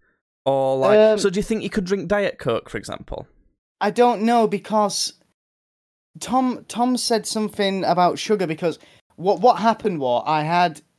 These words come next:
Speaker 2: I had two sort of testers with this. The first tester was actually because, um, I've been getting the train into work, into Leeds now, instead of driving all the way through, because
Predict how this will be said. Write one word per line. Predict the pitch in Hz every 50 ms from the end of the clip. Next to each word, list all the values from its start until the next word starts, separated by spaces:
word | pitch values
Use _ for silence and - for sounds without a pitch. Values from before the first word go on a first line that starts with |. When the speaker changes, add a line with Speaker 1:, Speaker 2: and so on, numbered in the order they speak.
| _ _ _ _ _ _ _ _ _ _ _ _ _ -
Speaker 2:
I | 175 175
had | 196 202 196 -
two | - - - 233 226 214
sort | - - 202 196 175 -
of | - -
testers | - - 175 160 - - - 143 131 123 - -
with | 135 123 - _
this. | - 110 104 101 - - - - - _ _ _ _ _ _
The | - 156
first | 151 - - 220 240 254 262 - - - -
tester | 175 175 151 - - - - 117 101 101 110 110 - _ _ _ _ _
was | - 160 170 165 - -
actually | - 180 170 - - - 165 151
because, | 156 147 - - 160 151 147 - - - - - _ _
um, | 147 151 151 147 143 143 143 143 139 131 - _ _ _ _ _ _ _ _ _ _ _ _
I've | 165 185 180 - _
been | 196 185 180 175
getting | 196 208 - 185 202
the | 180 180
train | - - - 190 190 196 185
into | 175 170 160 170
work, | 151 151 143 135 135 - - -
into | - 151 147 143 127 - 147
Leeds | 139 139 135 135 131 127 -
now, | 143 127 127 127
instead | 127 127 - - 247 131
of | 139 117
driving | - 147 147 147 147 147 147
all | 139 135
the | 135 135
way | 131 131 127
through, | 123 - 147 143 139 131
because | 117 135 - - 135 127 - - - -